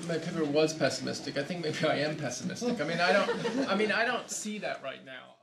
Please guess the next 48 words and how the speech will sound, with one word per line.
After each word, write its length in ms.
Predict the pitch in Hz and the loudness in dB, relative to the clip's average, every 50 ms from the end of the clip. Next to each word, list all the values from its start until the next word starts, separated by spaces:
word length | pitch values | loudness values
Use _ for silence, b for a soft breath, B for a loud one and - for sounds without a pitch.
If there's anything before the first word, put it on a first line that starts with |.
| - _ _ - - - - - - - - - - - - - | -20 _ _ -18 -16 -16 -16 -16 -18 -18 -18 -18 -18 -12 -4 2
I 40 | 190 | 6
mean, 120 | 214 220 | 8 8
I 80 | 214 202 | 8 8
think 260 | 202 262 262 240 240 | 6 4 2 4 4
that, 140 | 233 202 - | 4 4 6
I 40 | |
mean, 140 | 190 202 208 | 6 8 8
I 60 | 202 | 6
think 240 | 202 214 233 214 - | 6 6 4 2 2
food, 380 | - 220 226 220 202 170 - - | 0 2 2 2 2 0 -2 -2
I 80 | - 190 | -2 -2
think, 280 | - - 196 185 185 | 0 0 0 0 0
can 120 | - 190 170 | 0 -2 -2
do 240 | 139 160 185 190 190 | 2 4 4 4 4
what 180 | 185 185 175 | 4 2 0
you 80 | 160 143 | 0 0
say 220 | - - 170 151 | 2 4 4 4
it 100 | 139 - | 4 4
does, 220 | 123 127 123 123 - | 2 0 0 -2 -2
which 180 | 143 139 - | -4 -2 0
is 220 | 156 151 147 147 - | 2 2 0 0 2
that 240 | 147 143 139 135 | 4 4 4 4
it, 160 | 139 143 139 - | 4 2 2 2
there 100 | 143 143 | 0 2
can 240 | - - 175 170 | 2 0 0 2
be 80 | 160 156 | 2 2
this 240 | 143 147 131 - - | 4 2 2 0 0
process 560 | - 156 151 139 139 - 143 131 123 - - | 2 6 6 6 6 6 2 0 0 0 -2
of 160 | 127 117 - | -2 -2 -2
politicization. 800 | 143 135 127 127 120 - 127 123 127 123 - - - - 127 - - | -4 -4 -4 -4 -4 -4 -4 0 0 0 0 0 -2 -4 -4 -4 0
And 120 | 139 156 160 | 4 6 6
I, 40 | 160 | 6
and 240 | 156 160 165 170 | 6 4 4 6
I 80 | 180 170 | 6 6
think 200 | - 240 240 240 | 6 4 2 2
on 120 | 202 165 | 2 2
some 200 | - - 196 185 | 2 2 2 2
level, 240 | 175 156 143 147 143 | 4 4 4 2 4
that's 340 | - 185 190 208 208 - - | 6 8 8 8 6 4 0
kinda 180 | - 208 190 175 | 2 2 4 6
like 240 | 160 147 143 - - | 6 6 4 4 0
the 100 | - 135 | -6 -8
question 540 | - - - 160 156 156 - - 143 131 123 | -4 0 2 4 4 4 2 0 -2 -2 -2
is, 360 | - - 139 139 131 - - B B B B B B B B B - - | 0 2 2 2 2 0 -4 B B B B B B B B B -6 0
how 240 | - 202 208 208 | 4 8 8 8
do 120 | 214 202 185 | 8 8 6
you 80 | 170 | 2
make 420 | 175 165 170 165 160 160 156 - | 2 2 4 4 2 2 0 -4